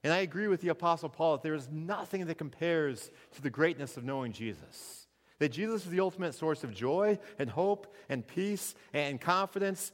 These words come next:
and purpose and identity in life. There's nothing that compares to him. I think of what Pastor John Piper has said, that God is most glorified in us when we are most satisfied in him.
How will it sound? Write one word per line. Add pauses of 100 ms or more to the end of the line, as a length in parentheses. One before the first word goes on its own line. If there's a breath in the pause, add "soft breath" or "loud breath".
(140 loud breath)
and
purpose
and
identity
in
life. (300 soft breath)
There's
nothing
that
compares
to
him. (2000)
I
think
of
what
Pastor
John
Piper
has
said,
that
God
is
most
glorified
in
us (320 soft breath)
when
we
are
most
satisfied (500 soft breath)
in
him.